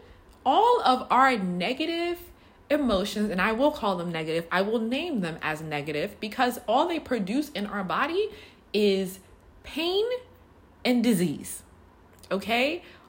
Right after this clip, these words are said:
All disease, right? All they produce in our body is stress, which stress is,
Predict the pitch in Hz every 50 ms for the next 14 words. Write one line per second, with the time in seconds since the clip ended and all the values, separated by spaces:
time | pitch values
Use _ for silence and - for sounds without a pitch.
0 | - _ - 254 277 294 302 320 269 208 185 214 240 240 - 262 233 175 131 127
1 | - - 180 185 185 214 262 262 - - 226 269 311 349 359 349 320 294 - 285
2 | 247 196 185 233 262 254 - 208 214 202 196 190 214 247 285 339 359 370 392 415
3 | - - - - - - - - - 180 180 - - - - 370 381 403 440 440
4 | - - - - - - - - 175 170 165 - - - - 349 392 453 466 -
5 | - - - - - - - - - - 269 285 302 320 349 370 370 - - -